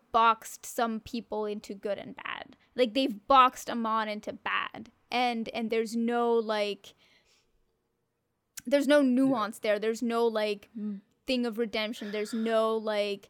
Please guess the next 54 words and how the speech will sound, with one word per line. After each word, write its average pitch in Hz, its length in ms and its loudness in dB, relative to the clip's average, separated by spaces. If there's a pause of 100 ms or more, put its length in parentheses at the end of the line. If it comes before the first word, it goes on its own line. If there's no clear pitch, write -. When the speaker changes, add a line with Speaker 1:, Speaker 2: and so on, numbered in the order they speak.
(380)
Speaker 1:
um, 208 400 0
understanding 254 840 2
of 214 160 -4
motives 214 640 0
and 202 140 -10
being 214 200 -6
like, 202 360 -4
"This 262 200 4
is 226 140 -6
why 220 200 0
he 220 140 -12
did 214 300 -6
this," - 260 -8
or 208 160 -8 (240)
whatever. - 560 -6 (1120)
Speaker 2:
Well, 170 120 2
there 156 180 6
is, 139 200 6
but 135 240 -2
then 147 360 2
it's 147 240 -4
completely 147 500 -2
negated 139 720 0 (340)
later 160 320 8
on 147 200 8
in 139 80 -4
the 135 100 -4
season. 240 240 4
Speaker 1:
Exactly, 294 380 6
exactly. 262 280 2
That's 269 160 2
what 269 80 -2
I'm 247 60 -2
saying. 320 180 2
Like, 226 180 -4
they, 254 120 0
they 254 180 -2
start 370 380 8
with 247 140 2
it, 220 280 4
and 247 140 0
then 254 80 0
they 233 80 6
don't 247 300 0
do 277 180 0
anything 180 320 -6
with 185 100 -10
it. - 160 -10
So 233 220 4
the 214 220 -6
end 285 220 6
Speaker 2:
No. 254 40 -2
Speaker 1:
result 254 460 2
is 226 280 2